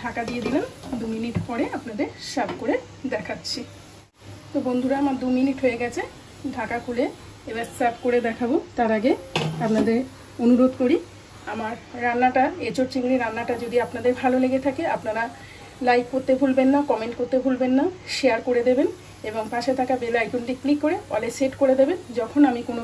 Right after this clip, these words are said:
ভিডিও ছাড়বো তখন সবার আগে পেয়ে যাবেন। বন্ধুরা আমার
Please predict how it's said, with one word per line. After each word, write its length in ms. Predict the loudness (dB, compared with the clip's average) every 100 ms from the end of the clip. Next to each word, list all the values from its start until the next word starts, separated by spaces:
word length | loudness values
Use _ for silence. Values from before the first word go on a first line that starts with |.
| -4
ভিডিও 220 | 0 0 2
ছাড়বো 200 | 0 0 -4
তখন 160 | -4 -6 -8
সবার 240 | -6 -2 -2
আগে 120 | -2 -4 -8 -18 -18 -4
পেয়ে 180 | -2 0
যাবেন। 200 | 0 -2 -6
বন্ধুরা 320 | -6 -6 -6 -8 -12 -16 -10
আমার 160 | -8